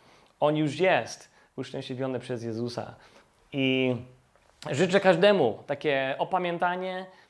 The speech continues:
e, czyli zmiana myślenia. Po prostu ja nie jestem Bogiem, przez uczynki się nie zbawię, przez dobroć.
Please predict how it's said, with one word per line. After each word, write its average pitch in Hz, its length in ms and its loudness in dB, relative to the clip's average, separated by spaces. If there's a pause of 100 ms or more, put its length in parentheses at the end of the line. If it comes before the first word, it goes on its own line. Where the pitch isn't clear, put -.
(340)
e, 135 140 -6
czyli 160 180 -4
zmiana 180 380 0
myślenia. 175 640 -4
Po 120 80 -14
prostu 151 420 -6
ja 160 120 2
nie 180 140 0
jestem 170 300 0
Bogiem, 110 360 0
przez 143 200 -6
uczynki 156 400 -4
się 160 120 -6
nie 160 140 2
zbawię, 147 460 4 (340)
przez 127 180 -8
dobroć. 117 540 -2